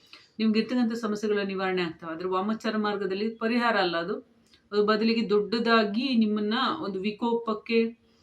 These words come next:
ಅಥವಾ ಒಂದು ಹಾನಿಕಾರಕ ಸ್ಥಿತಿಗೆ ತುತ್ತು ಮಾಡ್ತಕ್ಕಂಥದ್ದಿರುತ್ತೆ, ಗುರಿಪಡಿಸ್ತಕ್ಕಂಥದ್ದಿರುತ್ತೆ. ಜೀವನ ಪರ್ಯಂತ ಜೀವ, ನಿಮ್ಮ ದೇಹದೊಳಗಿರ್ತಕ್ಕಂಥ ಜೀವ ಬಂದಿಯಾಗತ್ತೆ. ಅದನ್ನ,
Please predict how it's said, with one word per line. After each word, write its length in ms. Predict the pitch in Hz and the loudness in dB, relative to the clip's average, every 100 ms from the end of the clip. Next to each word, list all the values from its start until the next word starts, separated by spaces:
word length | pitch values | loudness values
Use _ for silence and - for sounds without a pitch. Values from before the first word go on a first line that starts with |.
| _ - | _ -12
ಅಥವಾ 240 | 196 202 208 | -8 0 2
ಒಂದು 220 | 208 202 | 2 2
ಹಾನಿಕಾರಕ 520 | 196 220 226 214 208 | 2 2 0 -2 -2
ಸ್ಥಿತಿಗೆ 360 | 208 208 202 202 | -4 -6 -4 -6
ತುತ್ತು 280 | 220 - | -6 0
ಮಾಡ್ತಕ್ಕಂಥದ್ದಿರುತ್ತೆ, 840 | 226 190 - 190 180 180 180 180 185 | 0 0 -2 -6 -6 -4 -4 -4 -2
ಗುರಿಪಡಿಸ್ತಕ್ಕಂಥದ್ದಿರುತ್ತೆ. 1000 | 208 226 202 - 190 175 - 185 175 | -2 -2 -6 -6 -8 -10 -8 -6 -6
ಜೀವನ 320 | 180 208 214 208 | -6 -4 -2 -2
ಪರ್ಯಂತ 340 | 202 196 180 | -4 -4 -6
ಜೀವ, 300 | 165 208 190 180 _ _ _ - | -8 -6 -6 -8 _ _ _ -4
ನಿಮ್ಮ 160 | 208 | 0
ದೇಹದೊಳಗಿರ್ತಕ್ಕಂಥ 840 | 202 214 214 214 202 208 202 196 180 | 2 2 2 2 2 0 -2 -6 -6
ಜೀವ 280 | 180 196 180 | -4 -4 -4
ಬಂದಿಯಾಗತ್ತೆ. 1000 | 175 190 214 202 185 180 185 180 - _ _ _ _ - | -4 -2 0 0 0 -4 -6 -8 -10 _ _ _ _ -6
ಅದನ್ನ, 240 | 185 202 | -2 0